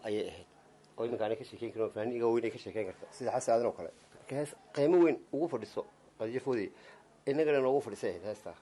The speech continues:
Hees cayaar baa heesta. Iyadoo garaacanaysa oo weliba gabadhii Soomaaliyeed ee kaban garaacata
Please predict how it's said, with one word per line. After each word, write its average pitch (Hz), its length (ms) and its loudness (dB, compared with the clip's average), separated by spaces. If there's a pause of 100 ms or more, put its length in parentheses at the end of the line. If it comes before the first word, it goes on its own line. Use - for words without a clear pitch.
Hees 127 200 -8 (100)
cayaar 117 300 2
baa 101 180 -4
heesta. - 200 -12 (140)
Iyadoo 156 500 2
garaacanaysa 123 400 0
oo 127 100 0
weliba 139 180 -2
gabadhii 127 340 0
Soomaaliyeed 110 520 2
ee 113 100 -6
kaban 110 260 -2
garaacata 95 480 -4